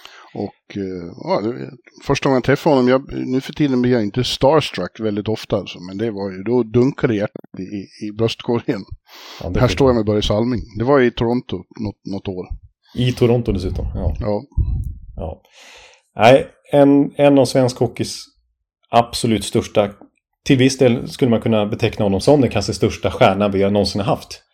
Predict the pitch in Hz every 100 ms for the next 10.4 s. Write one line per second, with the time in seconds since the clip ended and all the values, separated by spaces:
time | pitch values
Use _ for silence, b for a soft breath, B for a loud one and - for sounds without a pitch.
0 | _ _ - 107 95 - - - 101 90
1 | 90 113 - 120 135 139 123 107 127 117
2 | 98 87 98 82 - 95 85 - 120 139
3 | 139 127 127 127 123 120 - - - _
4 | - 120 120 110 - 139 120 - 117 110
5 | - - 120 143 165 - 117 - 113 92
6 | - - 131 120 110 101 101 113 110 98
7 | 110 110 113 - 107 120 123 - 117 120
8 | 127 123 127 B B B - - 135 113
9 | 113 113 - 190 113 - 104 92 101 98
10 | - 90 85 -